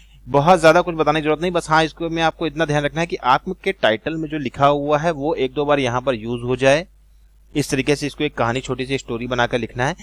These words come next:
फिर उसको नीचे, इसके नीचे आपको लिख देना है कि फ्रेंड्स, अगर आपको वीडियो अच्छा लगा हो तो इसे लाइक और कमेंट करना मत भूलें। जैसे मैं लिख देता हूँ, "फ्रेंड्स, आप, अ, को अगर वीडियो,"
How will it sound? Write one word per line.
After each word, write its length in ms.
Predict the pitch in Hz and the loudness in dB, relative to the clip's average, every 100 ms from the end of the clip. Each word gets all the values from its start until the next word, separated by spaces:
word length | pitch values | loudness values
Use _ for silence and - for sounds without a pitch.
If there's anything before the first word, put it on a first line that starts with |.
| - _ | -20 _
फिर 120 | 190 | 0
उसको 180 | 190 196 | 0 0
नीचे, 240 | 180 160 170 | -2 -2 -4
इसके 160 | - | -2
नीचे 220 | 165 156 | -4 0
आपको 180 | 156 - | -2 0
लिख 140 | 135 127 | -4 -4
देना 180 | 135 | -4
है 40 | 165 | -4
कि 100 | 175 | -6
फ्रेंड्स, 300 | 147 143 139 | -6 -4 0
अगर 160 | 131 | 2
आपको 240 | 123 - 123 | 2 0 -6
वीडियो 240 | 120 123 | -4 -4
अच्छा 200 | 123 127 | -4 -2
लगा 160 | 123 135 | -2 -2
हो 60 | |
तो 80 | 175 | -4
इसे 120 | 147 | -6
लाइक 260 | 123 113 120 | -2 0 0
और 80 | 120 | -4
कमेंट 240 | 117 117 | -6 -6
करना 200 | 117 113 | -6 -6
मत 140 | 117 117 | -8 -8
भूलें। 240 | 131 156 | -8 -8
जैसे 220 | 123 123 | -10 -10
मैं 100 | 113 | -12
लिख 120 | 113 | -10
देता 200 | 113 113 | -12 -10
हूँ, 120 | 156 170 | -12 -10
"फ्रेंड्स, 340 | 131 143 - | -10 -10 -8
आप, 220 | 104 113 | -4 -4
अ, 580 | _ _ _ 98 113 110 - | _ _ _ -14 -10 -10 -8
को 240 | 127 165 _ _ _ _ _ _ _ | -8 -8 _ _ _ _ _ _ _
अगर 500 | - 113 117 113 110 | -8 0 2 2 0
वीडियो," 840 | 104 101 101 107 104 107 113 110 | -2 -12 -18 -16 -14 -6 -6 -6